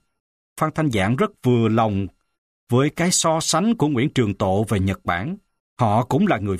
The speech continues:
phương Đông, thấp lè tè, từ Trung Diệp và Minh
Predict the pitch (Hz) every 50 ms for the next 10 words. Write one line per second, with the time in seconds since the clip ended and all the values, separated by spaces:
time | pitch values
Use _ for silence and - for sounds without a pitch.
0 | - - 175 175 165 170 170 175 175 170 - _ _ _ _ _ - 226 226 -
1 | - 110 113 113 104 98 - - 113 107 104 101 98 92 - _ _ _ _ _
2 | _ _ _ - 107 98 98 - 180 185 180 175 127 113 107 - - 110 113 113
3 | 104 98 113 147 175 180 185